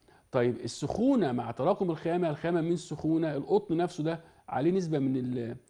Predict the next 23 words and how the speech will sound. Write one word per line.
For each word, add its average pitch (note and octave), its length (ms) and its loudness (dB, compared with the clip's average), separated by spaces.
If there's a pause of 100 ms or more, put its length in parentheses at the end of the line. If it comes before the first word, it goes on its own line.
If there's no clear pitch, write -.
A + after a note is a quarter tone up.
(180)
البلمرات C#3 600 0
والزيوت C3+ 500 -4
الطبيعية، B2+ 640 -2 (500)
شمع D#3 420 -2
القطن، B2 600 -4 (360)
فنتيجة F3 640 0
إن D#3+ 140 2
أنت D3 480 0
حاطه E3 400 -2
جنب B2+ 260 -2
حاجة D#3 220 -2
ساخنة D3 480 -4 (320)
يبدأ C#3+ 320 0
إيه؟ C#3+ 500 0 (380)
يبدأ C#3+ 260 0
الزيوت C3 200 -4
الطبيعية C#3 240 -2
تسيح، D3+ 520 -2
تبدأ C#3+ 480 -4
القطن D3 300 -6
ممكن D#3 220 -2
يشتعل C3+ 360 -4
ذاتيًا. B2 640 -4